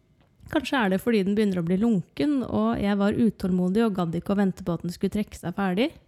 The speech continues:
Selve teen er lysebrun. Den ligner cola i fargen, men blekere. Den er ikke så interessant. Det interessante her er tekoppen. Den er hvit, klassisk i formen og med en god hank.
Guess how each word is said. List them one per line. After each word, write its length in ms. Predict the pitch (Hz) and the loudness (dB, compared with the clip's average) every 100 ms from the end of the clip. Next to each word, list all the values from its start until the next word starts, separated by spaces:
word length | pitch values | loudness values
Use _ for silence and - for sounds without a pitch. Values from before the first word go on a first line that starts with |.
| _ _ _ _ _ _ _ | _ _ _ _ _ _ _
Selve 260 | - 190 208 | 0 2 0
teen 520 | - 180 165 196 240 - | -2 -2 0 2 0 0
er 300 | 190 208 - | 0 0 -2
lysebrun. 640 | - 220 - 180 202 269 262 _ _ - | 0 0 0 -2 0 0 -2 _ _ 0
Den 120 | 208 | 2
ligner 300 | 226 202 196 | 4 2 0
cola 380 | - 185 170 175 | 0 0 0 0
i 60 | 208 | 0
fargen, 460 | - 202 170 226 254 | -2 -2 0 2 2
men 380 | 202 190 185 185 | 2 0 -2 -2
blekere. 460 | 196 170 - - - - _ _ _ _ _ | -2 -2 -6 -16 -16 -20 _ _ _ _ _
Den 240 | - 160 160 | -6 -4 -2
er 80 | |
ikke 140 | 160 - | -4 -4
så 80 | 185 | -2
interessant. 480 | 165 165 170 165 - - - - - - - | -2 -4 -4 -6 -10 -20 -20 -20 -20 -20 -8
Det 160 | - | 0
interessante 720 | 214 220 233 - 202 170 165 180 | 2 4 0 0 0 2 0 0
her 220 | 247 277 | 2 0
er 220 | 170 175 | 0 -2
tekoppen. 560 | - 147 - 156 - 165 - - - _ - | -4 -8 -6 -4 -2 -4 -6 -20 -20 _ -20
Den 180 | - 160 | -8 -4
er 80 | 156 | -2
hvit, 480 | 170 247 294 - - - | 0 0 -2 -6 -20 -18
klassisk 560 | - 190 185 208 220 - | -4 -2 -2 -2 -4 -2
i 80 | 214 | -2
formen 540 | 196 175 180 233 254 | 0 0 2 2 0
og 160 | - 185 | 0 -2
med 240 | 180 180 - - | 0 -2 -6 -4
en 200 | 247 196 | 0 2
god 220 | 170 - | 0 -4
hank. 320 | - _ - | -12 _ -20